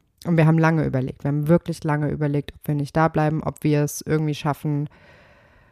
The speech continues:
uns woanders zu bewerben. Also wir haben wirklich, ob wir es schaffen, ein Visum,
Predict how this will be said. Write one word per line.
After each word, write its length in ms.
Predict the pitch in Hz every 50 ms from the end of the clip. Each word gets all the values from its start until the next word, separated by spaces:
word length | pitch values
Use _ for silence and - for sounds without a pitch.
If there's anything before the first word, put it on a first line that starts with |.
| _ _ _ _ _ _ _ _ _ _ _ _
uns 400 | - 160 151 151 151 143 - -
woanders 560 | 175 170 - 180 208 220 214 214 185 - - -
zu 120 | - -
bewerben. 520 | 175 175 160 165 160 160 160 160 160 160
Also 140 | 151 160 156 160
wir 40 |
haben 140 | 160 165 170 170
wirklich, 580 | 185 196 - - 185 185 - - - - - -
ob 180 | - - 156 -
wir 160 | 160 156 151
es 160 | 151 156 -
schaffen, 600 | - - 160 151 - - 160 156 151 151 147 139
ein 180 | 147 151 160 160
Visum, 540 | 170 170 151 156 156 151 147 147 147 151